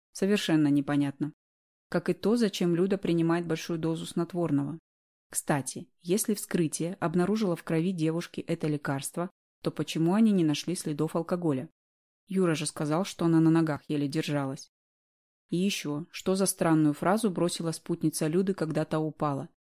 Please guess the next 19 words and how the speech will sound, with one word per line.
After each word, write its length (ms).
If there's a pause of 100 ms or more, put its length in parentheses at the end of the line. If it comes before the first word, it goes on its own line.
(580)
«Грязная 400
одежда 380
может 340
вызвать 320
подозрение». 800
Кажется, 400
так. 280 (580)
Ну 100
и 60
как 220
это 160
понимать? 640 (500)
Что 260
может 320
быть 160
подозрительного 800
в 40
грязной 440
одежде? 480